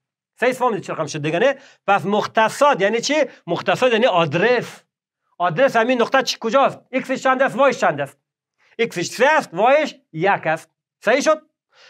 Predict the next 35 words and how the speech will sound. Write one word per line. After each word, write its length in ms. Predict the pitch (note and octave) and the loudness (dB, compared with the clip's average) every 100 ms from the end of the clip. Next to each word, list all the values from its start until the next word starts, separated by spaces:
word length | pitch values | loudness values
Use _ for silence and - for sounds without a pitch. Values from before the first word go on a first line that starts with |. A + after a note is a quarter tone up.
| - | -4
پس 200 | G3 G3 | -2 0
چی 80 | C4 | 0
شد؟ 240 | D4+ D4+ - _ _ | 2 0 -4 _ _
سه 240 | - C#4+ | 0 2
و 260 | E3+ D#3 D3 | 2 0 -4
یک. 60 | D3 _ _ _ _ _ | -8 _ _ _ _ _
خب، 340 | - C#4 - _ - | 2 2 0 _ -2
یک 80 | D4+ | 0
تا 160 | D4 C#4+ | 2 2
نقطه 260 | C4 C#4+ | 2 0
دیگه 180 | C4+ C4 | 0 2
داشته 280 | G3+ - F#3+ | 0 0 0
باشیم 240 | F3+ G3 | 0 -2
به 80 | F#3+ | -2
عنوان 220 | G3 F#3+ | 0 -2
مثال. 360 | E3+ E3 G3+ A3 _ _ _ _ _ _ _ _ _ F#3+ | -4 -2 -4 -4 _ _ _ _ _ _ _ _ _ -6
یک 120 | F#3 | -4
تا 120 | G3 | -2
نقطه 240 | F3+ F3 | -4 -4
دیگه 200 | F3 F3+ | -4 -2
داشته 280 | G3 G3 G#3 | 0 0 0
باشیم 260 | G#3 G#3+ A3 | -2 -4 -6
به 80 | D#3 | -6
این 80 | |
شکل 280 | C3 C3 B2 _ | -6 -10 -12 _
به 60 | C3 | -14
عنوان 220 | C3 B2+ | -12 -12
مثال 300 | B2 A#2 A#2+ | -16 -18 -20
باشد. 320 | A#2 A#2+ B2+ _ _ _ _ _ _ _ _ _ _ _ _ _ _ _ _ _ _ _ _ _ | -18 -20 -20 _ _ _ _ _ _ _ _ _ _ _ _ _ _ _ _ _ _ _ _ _
این 260 | D3 D3 C3 | -10 -8 -8
نقطه 260 | B2 - B2+ | -12 -14 -12
ما 160 | B2+ | -12
و 40 | A#2+ | -14
شما، 260 | A#2+ A2+ | -20 -20
نقطه 560 | B2 A#2 - E3 G#3 | -20 -20 -12 -8 -8